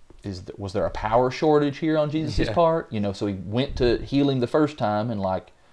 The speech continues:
Speaker 1: he just wasn't able to do it all the way. You know, so now it's gonna take him a second try to get the man fully healed. Um,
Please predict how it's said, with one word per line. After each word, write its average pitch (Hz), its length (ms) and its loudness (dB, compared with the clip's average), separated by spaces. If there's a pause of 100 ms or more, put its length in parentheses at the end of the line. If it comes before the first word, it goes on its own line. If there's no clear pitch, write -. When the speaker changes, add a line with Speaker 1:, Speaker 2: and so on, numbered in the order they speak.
(420)
Speaker 1:
he 98 60 -8
just - 180 -12
wasn't 117 420 6
able 117 220 4
to 117 100 4
do 120 240 6
it 123 100 8
all 120 220 8
the 113 100 2
way. 123 440 6
You 131 180 -6
know, 92 160 -4
so - 160 -2
now 104 140 2
it's - 100 -4
gonna 107 140 -4
take 110 200 -4
him 104 120 -4
a 101 40 -8
second - 520 -4
try 110 580 2 (360)
to 117 80 -2
get 110 200 0
the 113 60 -4
man 113 320 0
fully 117 320 0
healed. 139 480 0 (360)
Um, 110 440 2